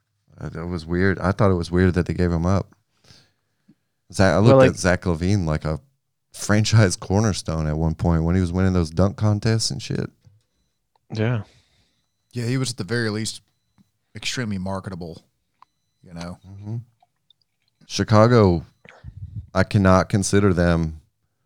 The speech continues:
Speaker 1: a team outside looking in after this deal. I think they're at least a play-in team, probably a playoff team.
Speaker 2: Oh, easily a play, play-in team. I mean, I'd say most certainly they're a playoff team now.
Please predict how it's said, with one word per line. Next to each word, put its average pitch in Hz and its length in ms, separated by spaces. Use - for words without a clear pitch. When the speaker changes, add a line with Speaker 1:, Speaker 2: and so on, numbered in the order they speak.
Speaker 1:
a - 80
team 101 400
outside 87 580
looking 87 280
in 80 360
after 87 320
this 80 160
deal. 82 400
I 85 100
think 95 260
they're 90 240
at 82 100
least 95 380
a 85 60
play-in 87 460
team, 82 420
probably 90 640
a 78 80
playoff 82 440
team. 87 460
Speaker 2:
Oh, 117 120
easily 104 340
a 92 40
play, 92 300
play-in 90 380
team. 90 340
I 95 60
mean, 95 320
I'd 101 140
say - 100
most 92 300
certainly 101 320
they're - 140
a - 40
playoff 98 320
team 95 240
now. 110 240